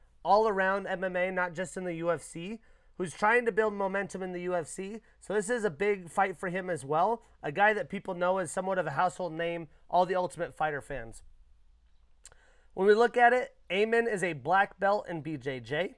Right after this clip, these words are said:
He is on a one-fight winning streak. Five of his eight wins are via knockout. While Ricky, he trains out of Team Alpha Male. He is a Ultimate Fighter,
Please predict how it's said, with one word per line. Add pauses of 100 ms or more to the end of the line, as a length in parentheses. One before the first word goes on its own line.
(840)
He
is
on
a
one-fight
winning
streak. (540)
Five
of
his
eight
wins
are
via
knockout. (960)
While
Ricky,
he
trains
out
of
Team
Alpha
Male. (720)
He
is
a (260)
Ultimate
Fighter,